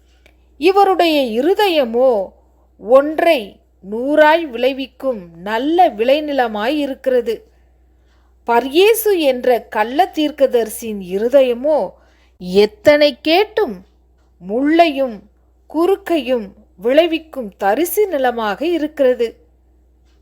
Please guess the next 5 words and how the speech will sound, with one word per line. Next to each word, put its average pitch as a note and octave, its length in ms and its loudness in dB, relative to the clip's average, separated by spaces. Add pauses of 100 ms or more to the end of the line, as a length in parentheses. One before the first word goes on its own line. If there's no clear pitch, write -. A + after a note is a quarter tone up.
(600)
கர்த்தருடைய F4+ 640 2
உபதேசம் A#3 760 -2 (760)
அதிசயப்படத்தக்கது, A3+ 1400 -2 (960)
அத்தோடு C#4 600 2 (680)
ரட்சிக்கத்தக்கது. G3+ 1120 -6